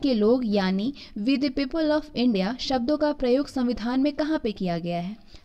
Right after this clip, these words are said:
संविधान की प्रस्तावना में किया गया है। संघ में नए राज्यों के प्रवेश या उनकी स्थापना की शक्ति किसको प्रदान की गई है? संसद को प्रदान की गई है, जिसके बारे में अनुच्छेद, अ, अनुच्छेद दो के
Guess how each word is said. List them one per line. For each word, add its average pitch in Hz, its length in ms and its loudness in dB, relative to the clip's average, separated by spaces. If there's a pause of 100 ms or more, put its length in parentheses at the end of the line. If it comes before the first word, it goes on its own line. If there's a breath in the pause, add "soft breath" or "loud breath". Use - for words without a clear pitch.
संविधान 240 560 -2
की 269 160 0
प्रस्तावना 277 640 0
में 190 140 0
किया 170 260 -4
गया 175 220 -4
है। 190 180 -8 (460 loud breath)
संघ 302 340 2
में 320 200 4
नए 262 240 4
राज्यों 277 340 2
के 294 120 0
प्रवेश 233 500 -2
या 269 120 0
उनकी 254 360 0
स्थापना 240 440 -4
की 269 120 -2
शक्ति 254 340 -4
किसको 254 300 -4
प्रदान 262 320 0
की 262 200 -2
गई 269 160 0
है? 294 180 -2 (380 loud breath)
संसद 302 520 2
को 294 120 0
प्रदान 233 340 0
की 254 200 -2
गई 233 180 0
है, 277 140 2
जिसके 247 360 -2
बारे 214 320 0
में 226 220 2
अनुच्छेद, 220 580 -2 (520 loud breath)
अ, 202 280 -2
अनुच्छेद 247 500 2
दो 208 240 2
के 226 300 -4